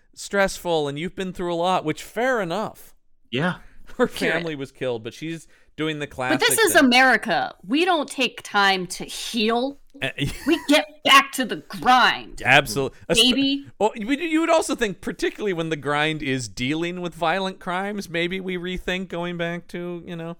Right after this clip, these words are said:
Speaker 2: You think, but
Speaker 3: Yeah. Well,
Speaker 1: not
Speaker 3: I mean, she, uh, Lorraine gave her the option of, like, helping with, like, a marketing thing. She's
Speaker 1: Yes.
Speaker 3: like, "Here's something light."
Speaker 1: Yes.
Speaker 3: And she, and then, and then she just, like, grabs a folder from the bottom of the pile, opens it, and goes,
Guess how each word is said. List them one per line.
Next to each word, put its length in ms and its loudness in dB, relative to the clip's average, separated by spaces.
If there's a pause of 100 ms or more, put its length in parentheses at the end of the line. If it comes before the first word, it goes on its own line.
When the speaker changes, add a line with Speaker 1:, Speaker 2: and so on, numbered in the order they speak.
Speaker 2:
You 100 0
think, 340 0 (120)
but 160 -6
Speaker 3:
Yeah. 160 0 (100)
Well, 180 8
Speaker 1:
not 100 12
Speaker 3:
I 40 6
mean, 160 2
she, 340 0 (160)
uh, 600 4
Lorraine 360 -2
gave 240 0
her 120 -2
the 100 0
option 400 2
of, 160 -4
like, 320 2 (120)
helping 340 2
with, 140 -2
like, 140 2
a 60 0
marketing 640 -2
thing. 260 -14
She's 200 -4
Speaker 1:
Yes. 160 8
Speaker 3:
like, 60 -4
"Here's 120 -2
something 460 -4
light." 560 4 (100)
Speaker 1:
Yes. 460 -2
Speaker 3:
And 220 2 (160)
she, 200 2
and 140 8
then, 240 4 (100)
and 140 2
then 140 0
she 200 -2
just, 200 -4
like, 280 2
grabs 340 4
a 60 0
folder 400 0
from 240 0
the 100 2
bottom 420 4
of 160 -2
the 100 -6
pile, 400 4
opens 360 -2
it, 100 -4
and 100 -6
goes, 200 -6